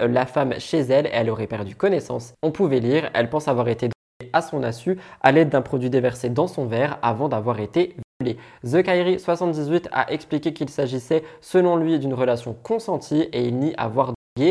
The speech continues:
la femme qui a porté plainte. Il reconnaît cependant qu'ils étaient tous les deux dans un état d'ébriété avancé, qu'ils avaient bu plusieurs verres et que, euh, la victime aurait été malade au point d'en vomir à cause de l'alcool.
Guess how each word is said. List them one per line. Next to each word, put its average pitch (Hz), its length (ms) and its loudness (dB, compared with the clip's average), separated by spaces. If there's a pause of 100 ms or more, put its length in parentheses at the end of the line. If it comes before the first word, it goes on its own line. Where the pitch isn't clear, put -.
(300)
la 135 180 4
femme 143 320 2
qui 170 300 -2 (260)
a 123 80 2
porté 143 440 2
plainte. 135 580 -2
Il 170 100 4
reconnaît 185 300 2
cependant 165 360 0
qu'ils 139 200 -2
étaient 123 180 0
tous - 140 -6
les 147 120 2
deux 143 120 0
dans 120 200 -4
un 120 120 -2
état 123 300 -2 (200)
d'ébriété 131 640 0
avancé, 165 460 0
qu'ils 127 180 -8
avaient 117 200 -2
bu 110 120 -6
plusieurs 156 540 0
verres 131 300 0 (220)
et 127 140 2
que, 143 120 -4
euh, 120 280 2
la 120 140 2
victime 151 380 -2
aurait 117 180 -2
été 151 260 -2 (220)
malade 135 500 2
au 123 100 -2
point 143 260 -2
d'en 135 340 0
vomir 127 480 -2
à 117 120 0
cause 151 260 -2
de 135 80 4
l'alcool. 139 460 0